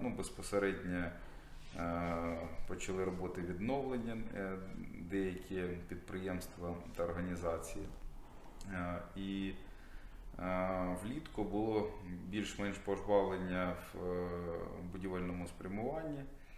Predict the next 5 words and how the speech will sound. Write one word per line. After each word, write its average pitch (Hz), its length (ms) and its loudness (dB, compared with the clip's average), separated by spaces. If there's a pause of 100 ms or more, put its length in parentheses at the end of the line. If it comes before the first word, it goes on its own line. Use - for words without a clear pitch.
(380)
Е, 90 600 4 (240)
но 127 460 2 (840)
ми 104 160 2
бачимо 95 640 2
на 90 720 2